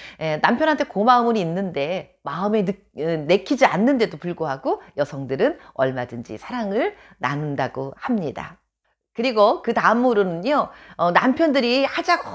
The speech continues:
하자고 졸를 때 어쩔 수 없이 응한다라고 하는 그런 이야기도 있었습니다. 네, 어, 마음이 동하지 않고 하고 싶지 않은데 뭐 남자친구나 남편이 막 한번 하자고 하자고 하면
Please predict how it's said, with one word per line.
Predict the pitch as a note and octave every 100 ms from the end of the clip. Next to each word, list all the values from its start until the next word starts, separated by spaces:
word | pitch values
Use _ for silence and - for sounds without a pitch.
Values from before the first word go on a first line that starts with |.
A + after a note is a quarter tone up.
| -
하자고 | - D#4+ D#4 C#4+
졸를 | B3 A3+ A3+ G#3 F#3 - _
때 | D4 D4 E3 - - -
어쩔 | D3 G#3 - C#4
수 | B3 A#3
없이 | G3+ A3 G3+
응한다라고 | G#3 A3+ F#3+ F#3 F#3+ F3+ D#3 D3+ D#3 E3 F#3 B3 - C4+
하는 | A#3 A3 A3
그런 | F#3+ G#3
이야기도 | F#3 D#3 D#3
있었습니다. | F3 B3+ - D3 C3+ F#3+ C3+ A2+ _
네, | D3 E3+ A3 E3 - - -
어, | F3 F#3 F#3 F#3
마음이 | F3 G#3+ C#4
동하지 | C4+ B3+ B3+ A#3+
않고 | G3+ F#3+
하고 | A3+ D#4
싶지 | - - -
않은데 | D3+ F#3+ G3 D#3+ D3 C3 B2+ - -
뭐 | - D3 D3 C#3
남자친구나 | D#3+ F#3 F3+ G3+ F#3+ E3 B3 -
남편이 | E3+ F#3+ B3+ G#3 G#3 F3+ D3
막 | -
한번 | C4 C4 - D4 C4
하자고 | C4+ D4 C#4+ F4
하자고 | - E4 C#4+ G#3+
하면 | D4 B3+ G3 A#3